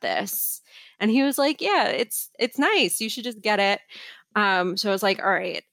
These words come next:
I should just get," I asked him if he wanted to split the coral dial with me. I was like, "I'll get the Tiffany for me, but do you wanna split the coral dial?" And he, like, didn't really love it either. So we were kind of, like,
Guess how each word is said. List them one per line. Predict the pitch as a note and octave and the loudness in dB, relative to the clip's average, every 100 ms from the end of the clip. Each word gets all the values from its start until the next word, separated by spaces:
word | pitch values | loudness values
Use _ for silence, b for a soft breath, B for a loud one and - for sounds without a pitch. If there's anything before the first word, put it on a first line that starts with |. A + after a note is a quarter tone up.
| - | -2
I | F#3+ | 0
should | G3+ A#3 G3+ | 0 0 -2
just | A3 G3+ E3 - | -4 -6 -6 -2
get," | F3+ E3+ - _ _ _ G#3 | 2 2 0 _ _ _ 0
I | G3 | 2
asked | G#3+ A#3 A#3+ | 2 2 0
him | |
if | G#3+ | 2
he | A3 | 2
wanted | G3+ F#3+ F#3+ | 2 2 0
to | F3 | -2
split | - - F3+ F3+ E3+ E3+ | -4 -6 -4 0 -2 -4
the | - | -14
coral | - F#3 D#3+ D3+ | -10 -6 -4 -4
dial | C#3+ - - - | -6 -10 -8 -10
with | - | -8
me. | D#3+ - | -8 -2
I | - | 0
was | G3 | 2
like, | F3+ - | 2 2
"I'll | G#3 | 2
get | B3 - | 2 0
the | C#4 | 0
Tiffany | B3 G#3+ G3+ G3 | 0 0 0 0
for | F#3+ | 0
me, | F#3 E3+ C#3+ | 0 0 -2
but | D3+ D#3+ | -2 -4
do | - G#3 | -2 2
you | |
wanna | G#3 G#3 G#3 | 4 2 2
split | - F#3+ F#3 - _ - | -2 2 2 0 _ -8
the | F#3+ | -6
coral | - E4 D4+ G#3+ | 2 4 4 4
dial?" | F3+ E3 D3 F3+ | 4 4 4 2
And | F#3+ G#3+ G3+ | 0 -2 0
he, | B3 | 2
like, | B3 A#3+ - | 2 0 -2
didn't | G#3+ G#3 | 0 0
really | G3+ G3 | 0 0
love | F#3 F3 E3+ | 0 2 2
it | F3+ F3 | 0 -2
either. | F3 F3 F3 | -2 0 -2
So | - | -4
we | F3 | -4
were | F3 | -4
kind | - F#3 F#3+ | -2 0 0
of, | E3+ | -2
like, | D#3 - - | -6 -8 -20